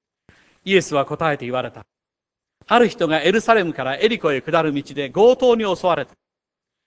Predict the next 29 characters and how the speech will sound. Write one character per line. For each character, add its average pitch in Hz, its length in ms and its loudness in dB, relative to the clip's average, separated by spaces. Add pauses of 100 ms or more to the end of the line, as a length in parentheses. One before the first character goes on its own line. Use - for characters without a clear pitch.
(300)
強 277 200 6
盗 285 180 4
ど 254 80 4
も 220 140 2
は 160 120 4
そ 202 140 -4
の 226 100 4
人 208 160 -4
の 175 120 0
着 - 120 -6
物 202 260 2
を 170 60 2
剥 165 140 -2
ぎ 170 80 -10
取 156 220 -2 (300)
り、 127 60 -12
殴 202 200 4
り 214 140 0
つ - 120 -16
け、 110 180 -12 (220)
半 254 340 0
殺 269 200 6
し 254 120 -4
に 220 120 0
し - 40 -8
て 196 120 -4
逃 160 60 -2
げ、 170 280 -4
逃 165 60 -10